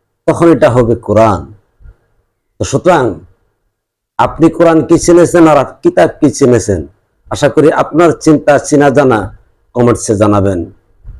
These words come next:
ভালো থাকবেন, আল্লাহ হাফেজ, সকলের শুভকামনা রইল।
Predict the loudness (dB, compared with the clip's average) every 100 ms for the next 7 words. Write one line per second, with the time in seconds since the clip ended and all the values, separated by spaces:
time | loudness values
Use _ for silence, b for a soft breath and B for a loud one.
0 | _ -10 -2 -2 0 -2 0 0 -2 -8
1 | _ _ _ 0 2 0 0 0 -2 -6
2 | _ _ -12 -8 -8 0 2 2 0 -8
3 | _ -20 -4 0 0 0 0 0 0 -2
4 | -4